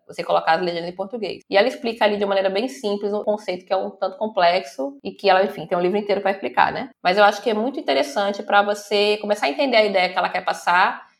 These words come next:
e ver se você se interessa, se você não se interessa.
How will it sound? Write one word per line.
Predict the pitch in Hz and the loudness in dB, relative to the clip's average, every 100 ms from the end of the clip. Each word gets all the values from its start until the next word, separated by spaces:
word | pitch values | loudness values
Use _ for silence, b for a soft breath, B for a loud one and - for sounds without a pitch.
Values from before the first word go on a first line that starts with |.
| - | -8
e | 247 | 0
ver | 247 | 0
se | 247 | 0
você | 226 | -6
se | 220 | -8
interessa, | 214 240 240 240 233 | -2 4 6 6 4
se | 196 | -2
você | 190 | -6
não | 185 | -6
se | 190 | -8
interessa. | 202 196 196 196 190 196 | -2 0 2 0 -4 -8